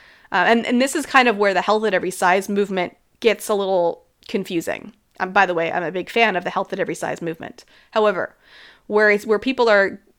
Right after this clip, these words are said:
why people hate it, the people that hate it, they hate it because the health at every size movement says, "You have excess weight, and that's fine, and you can still be healthy. All of that's fantastic." But they also say,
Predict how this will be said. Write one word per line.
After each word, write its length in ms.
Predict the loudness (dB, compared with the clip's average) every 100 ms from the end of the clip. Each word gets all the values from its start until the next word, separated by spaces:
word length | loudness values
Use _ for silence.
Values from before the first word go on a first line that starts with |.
| _ -10
why 420 | 2 8 8 6
people 320 | 0 -4 -8
hate 260 | -4 -2 -2
it, 180 | -6
the 60 | -10
people 220 | -10 -8
that 160 | -8 -6
hate 180 | -8 -6
it, 240 | -10 -12 _ _ _ _ -2
they 140 | 0
hate 240 | 2 2 2
it 120 | -2
because 280 | -4 -4 -4
the 80 |
health 220 | 0 0 2
at 100 | 0
every 180 | 0
size 320 | 0 2 2 -2
movement 340 | -6 -8 -6
says, 520 | -2 -2 -4 -8 -20 _ _ _ _ _
"You 300 | -4 -2 0
have 260 | 4 6 6
excess 420 | 2 -2 -2 -2
weight, 400 | -4 -4 -8 -16 _ _ _ _ _
and 380 | -2 -2 -2 -10 _ _ _ _ _
that's 280 | 0 0 0
fine, 460 | 2 2 2 -4 -8 -4
and 220 | -4 -2
you 120 | -2
can 160 | -2 -4
still 200 | 2 2
be 120 | 2
healthy. 420 | 0 -2 -4 -16 _
All 140 | 4 4
of 80 | 2
that's 220 | -2 -4
fantastic." 640 | -8 -6 -10 -10 -16 _ _ _ -4
But 140 | 0
they 100 | 4
also 320 | 6 6 2
say, 420 | 0 0 0 0